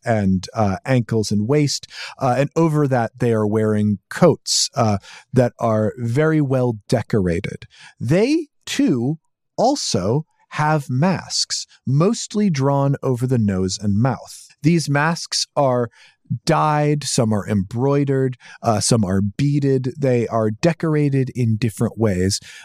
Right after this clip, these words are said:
but walking around as Uhuru pirates, uh, with lighter clothing that is covered by jackets and odd bits and end to deal with the weather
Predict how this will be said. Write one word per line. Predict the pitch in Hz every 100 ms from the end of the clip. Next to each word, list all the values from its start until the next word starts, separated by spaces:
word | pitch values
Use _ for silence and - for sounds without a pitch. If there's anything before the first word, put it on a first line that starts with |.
| -
but | 117 127 120 - _ _ -
walking | 123 190 - 262
around | 226 160 147 117 113 - -
as | 139 147 151 -
Uhuru | 147 - 180 156 127 117 -
pirates, | - 277 107 - 117 - - -
uh, | 135 120 110 104 - - -
with | 127 143 123 - -
lighter | 123 131 160 180 165 147
clothing | - 135 120 110 110 107 107
that | 117 117 107 -
is | 120 101 -
covered | - 139 123 117 101 -
by | 113 107 104 104 98 107 110
jackets | - 123 120 - 113 - -
and | 120 104
odd | 117 117 107
bits | 120 -
and | 107 -
end | 139 131 120 -
to | -
deal | 107 117 117 113
with | 104
the | 123
weather | 156 262 220 190